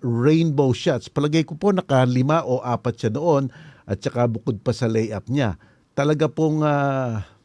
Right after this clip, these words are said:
ibang klaseng laro. Legendary. Legendary po ang, ah, ginawa ni Jordan Clarkson. Kaya nga po tayo lumamang ng mga bente o bente tres. At hindi na po nahabol ng China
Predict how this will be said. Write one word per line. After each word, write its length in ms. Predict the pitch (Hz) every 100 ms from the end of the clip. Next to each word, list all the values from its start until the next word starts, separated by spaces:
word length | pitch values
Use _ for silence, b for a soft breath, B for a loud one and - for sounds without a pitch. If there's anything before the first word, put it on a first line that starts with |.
| _ _ _ -
ibang 320 | 160 156 156
klaseng 560 | 151 147 120 - 135 123
laro. 240 | 110 113
Legendary. 960 | 113 147 165 139 165 147 143 143 117 80 _ b b b -
Legendary 720 | 117 127 143 135 131 123 123
po 240 | 120 117 104
ang, 240 | 110 107
ah, 240 | 104 95 85 _ b b 110
ginawa 400 | 123 123 120 120
ni 160 | 117
Jordan 400 | 98 120 110 113 107
Clarkson. 480 | 110 107 101 110 101
Kaya 240 | 131 139 135
nga 160 | 135 131
po 160 | 135
tayo 240 | 131 120 117
lumamang 480 | 117 117 117 123 127
ng 140 | 117 107 - B B
mga 240 | 117 139 131
bente 420 | 120 151 151 175 175
o 160 | 139 117
bente 400 | 123 113 117 113
tres. 480 | 170 165 - - _ b b b
At 160 | 147 -
hindi 400 | 151 151 147 147
na 80 | 135
po 240 | - 131
nahabol 640 | 127 98 110 117 113 120 110
ng 240 | 104 -
China 480 | 139 139 107 95